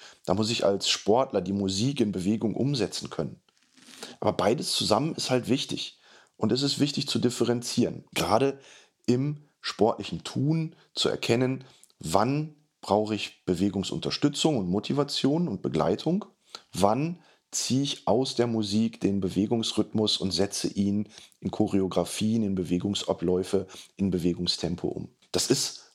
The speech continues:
oft für Außenstehende schwer zu begreifen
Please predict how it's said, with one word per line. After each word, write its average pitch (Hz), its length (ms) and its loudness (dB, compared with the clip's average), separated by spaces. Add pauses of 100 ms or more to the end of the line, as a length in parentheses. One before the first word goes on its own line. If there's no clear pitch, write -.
(120)
oft - 320 -2
für 95 720 0 (240)
Außenstehende 104 1120 0 (140)
schwer 98 320 0
zu - 160 -4
begreifen 92 680 -2